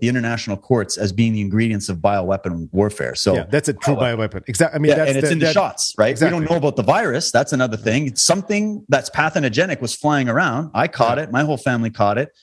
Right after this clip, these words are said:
Speaker 1: but
Speaker 2: Yeah.
Speaker 1: we beat it easy, right? Like, we
Speaker 2: Yeah.
Speaker 1: have strong immune systems. We didn't need any of that other stuff. But they suppressed, they suppressed solutions. They suppressed known cures,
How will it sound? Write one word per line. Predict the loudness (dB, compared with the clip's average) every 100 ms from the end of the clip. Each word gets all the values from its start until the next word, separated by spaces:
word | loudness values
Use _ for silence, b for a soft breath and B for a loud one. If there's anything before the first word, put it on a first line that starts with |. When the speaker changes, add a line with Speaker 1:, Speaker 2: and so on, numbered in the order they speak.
| 0
Speaker 1:
but | 2
Speaker 2:
Yeah. |
Speaker 1:
we | 2 0
beat | 0 0
it | -2
easy, | -2 -2 -4
right? | 0 0 2
Like, | -2 -6 -2
we | 2
Speaker 2:
Yeah. | 2
Speaker 1:
have |
strong | 0 0 0
immune | 0 -2
systems. | -2 -4 -4 -4
We | 0
didn't | 0 2
need | 0 0
any | -2 0
of |
that | 0 -2
other | -2
stuff. | 0 0 0 -6 B B B _
But | 0
they | 2 -2
suppressed, | -2 0 0 0 -10 -16 _ _ _
they | 0
suppressed | 0 -2 0 0 0
solutions. | 0 0 -2 -4 -2
They | 0
suppressed | 0 0 0 -2 -2
known | -2 0 -2
cures, | -2 0 0 -4